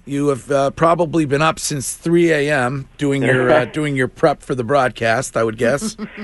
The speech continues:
Speaker 2: Yeah, well, you know, it's, uh, this has turned into a, a really good, good rivalry, uh, between the Bruins and the Maple Leafs, and, and Toronto's playing great right now, and the Bruins are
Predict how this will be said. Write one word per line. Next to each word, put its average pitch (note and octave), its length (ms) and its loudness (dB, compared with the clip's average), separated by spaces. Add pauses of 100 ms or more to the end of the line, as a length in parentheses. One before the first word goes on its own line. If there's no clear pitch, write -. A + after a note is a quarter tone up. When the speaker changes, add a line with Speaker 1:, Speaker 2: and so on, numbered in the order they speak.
(520)
Speaker 2:
Yeah, G#2+ 500 6
well, A#2 320 4
you A2+ 180 0
know, A#2+ 220 6
it's, - 280 -2
uh, A2 320 6 (760)
this C3 160 2
has C3+ 180 -2 (140)
turned C#3 240 6
into C3+ 420 4
a, A2 220 2 (240)
a G2+ 60 2
really C#3 600 2
good, C3 300 0 (220)
good C3+ 280 0
rivalry, A2+ 680 2 (280)
uh, G2 240 4
between G#2 420 0
the G2 60 0
Bruins G#2+ 420 4
and G2 100 -8
the F#2+ 40 -8
Maple G2+ 360 2
Leafs, G#2 220 2 (120)
and, F#2 220 0 (240)
and F#2 200 2
Toronto's A2 480 4 (140)
playing A2+ 380 2
great A#2 360 2
right B2+ 240 4
now, B2+ 300 4
and A2 100 -4
the F#2+ 40 -8
Bruins A2 400 0
are F#2+ 140 0